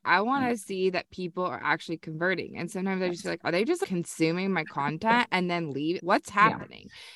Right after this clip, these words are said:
Speaker 1: So what are
Speaker 2: Totally.
Speaker 1: some other thoughts or tips for
Speaker 2: Mm-hmm.
Speaker 1: conversion?
Speaker 2: Mm-hmm. So, um, I brought up ManyChat, and that
Speaker 1: Is
Speaker 2: is a
Speaker 1: that Many, like, M A N Y?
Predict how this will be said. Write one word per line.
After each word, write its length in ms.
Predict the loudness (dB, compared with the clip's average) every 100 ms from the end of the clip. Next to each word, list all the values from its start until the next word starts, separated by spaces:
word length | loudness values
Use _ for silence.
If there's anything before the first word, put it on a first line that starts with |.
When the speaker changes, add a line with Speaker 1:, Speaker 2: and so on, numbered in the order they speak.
| -20 -6
Speaker 1:
So 220 | 0 2
what 220 | 4 2
are 60 | 2
Speaker 2:
Totally. 160 | 0
Speaker 1:
some 100 | 0
other 320 | -2 -2 -2 -2
thoughts 340 | 2 2 2 -2
or 80 | -8
tips 440 | -4 -6 -6 -16
for 440 | -4 0 2 2 -2
Speaker 2:
Mm-hmm. 140 | -6
Speaker 1:
conversion? 760 | -8 -2 2 4 4 0 -8 -18 _ _ _ _ _ _ 0
Speaker 2:
Mm-hmm. 420 | 2 4 4 2 -4 -18 _ _ _ _ _ 2
So, 640 | 6 8 8 6 2 -12 _ _ _ _
um, 240 | 2 4 4
I 60 |
brought 220 | 6 6
up 100 | 6
ManyChat, 640 | 4 0 0 2 2 2 -2 _ _ _ -6
and 540 | -2 0 2 4 4
that 220 | 4 2 4
Speaker 1:
Is 80 | 6
Speaker 2:
is 20 |
a 40 | 6
Speaker 1:
that 160 | 6
Many, 540 | 6 8 8 6 6 4
like, 180 | 4 2
M 180 | 2 2
A 180 | 0 0
N 220 | 0 0
Y? 420 | 0 2 0